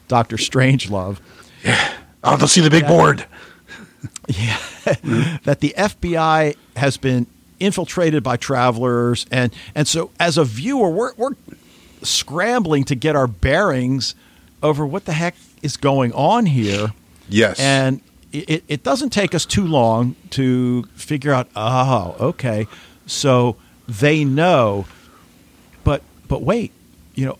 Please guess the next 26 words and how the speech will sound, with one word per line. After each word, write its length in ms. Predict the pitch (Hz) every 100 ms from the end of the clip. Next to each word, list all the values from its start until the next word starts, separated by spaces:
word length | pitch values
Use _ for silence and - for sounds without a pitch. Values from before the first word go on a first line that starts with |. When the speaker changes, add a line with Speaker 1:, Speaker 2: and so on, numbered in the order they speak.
| -
Speaker 1:
our, 260 | 165 233 - - -
our 240 | - 165 240 -
traveling 540 | - 143 123 120 123 110
team, 420 | - 123 120 123 - - _ _
that 300 | 120 131 190
just 220 | - 175
happened 460 | - 202 302 - 143
to 80 | 113
them. 320 | 110 101 95
So, 640 | - 165 143 135 135 131 - 123
so 180 | 147 165
that's 260 | 151 202 214
when 100 | 196
we 80 | 170
start, 320 | - 160 -
you 160 | 151 143
know, 80 | 120
fitting 380 | - 190 160
the 80 | 139
pieces 520 | - _ 180 156 139
of 60 | 123
the 80 | 113
puzzle 360 | - 165 123
together 560 | 120 120 110 185 175 120
that 220 | 120 117 - - - - - - _
this 240 | 151 160